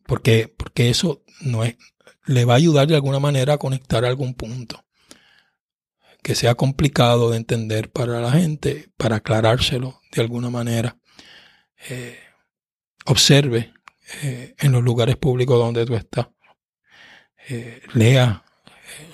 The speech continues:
la Biblia consecuentemente. Eh, encuentre, eh, tiempo para ir al cine y para ir a la playa y para ir al yunque y observe. No vaya a ese lugar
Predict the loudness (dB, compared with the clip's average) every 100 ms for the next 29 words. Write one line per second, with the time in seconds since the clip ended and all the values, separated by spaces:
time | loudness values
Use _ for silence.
0 | -18 -6 -2 0 0 -2 -6 -4 -4 -4
1 | -4 -2 -2 -4 -6 -10 -12 _ _ _
2 | _ _ _ _ _ -14 -12 -10 -8 -8
3 | 0 0 0 0 0 0 -4 _ _ _
4 | _ _ -20 -16 -14 -16 -20 -20 -20 _
5 | 0 0 2 0 2 2 2 0 -2 -4
6 | -4 -4 -8 -10 -8 -4 -2 0 0 -2
7 | 0 2 2 0 -4 -4 -4 -2 -2 0
8 | 0 -2 -6 -6 -10 -4 2 2 0 -6
9 | -4 0 0 -2 -2 0 4 4 2 0
10 | 0 -2 -2 -4 -2 -4